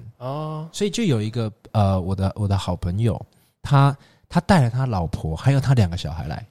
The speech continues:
Speaker 1: 嗯。
Speaker 2: 对，然后我们一起去溯溪。
Speaker 1: 嗯。
Speaker 2: 然后题外话就是，你知道他老婆才三十四岁。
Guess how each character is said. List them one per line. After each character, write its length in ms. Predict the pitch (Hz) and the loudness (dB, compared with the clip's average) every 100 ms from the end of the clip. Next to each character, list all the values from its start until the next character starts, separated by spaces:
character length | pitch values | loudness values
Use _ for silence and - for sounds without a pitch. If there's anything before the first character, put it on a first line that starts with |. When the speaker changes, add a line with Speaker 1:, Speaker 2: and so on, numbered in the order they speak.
| _ _ | _ _
Speaker 1:
嗯。 200 | 135 127 - _ _ _ _ _ _ | -8 -8 -10 _ _ _ _ _ _
Speaker 2:
对， 220 | - 101 73 | 0 0 2
然 100 | 117 | 2
后 80 | 175 | 4
我 40 | |
们 100 | 139 | 4
一 20 | 101 | 2
起 140 | 101 | 0
去 60 | 98 | -2
溯 220 | - 80 | -2 -4
溪。 240 | - 53 - _ _ _ _ _ _ | -6 -8 -16 _ _ _ _ _ _
Speaker 1:
嗯。 180 | 139 127 139 _ _ - | -10 -10 -12 _ _ 2
Speaker 2:
然 180 | 139 | 2
后 240 | 180 226 143 _ _ _ _ _ _ | 4 -4 -6 _ _ _ _ _ _
题 160 | - 113 | 0 4
外 180 | 185 143 | 8 8
话 160 | 151 | 6
就 120 | 120 | 4
是， 200 | 107 104 95 _ _ _ | 2 -2 -4 _ _ _
你 80 | - | 0
知 80 | 120 | 2
道 60 | |
他 120 | 143 143 | 4 6
老 140 | 104 | 4
婆 160 | 82 90 | 2 -2
才 80 | |
三 220 | 87 110 98 | -2 2 2
十 60 | |
四 280 | 85 - 82 | 2 -4 -4
岁。 260 | - - | -6 -8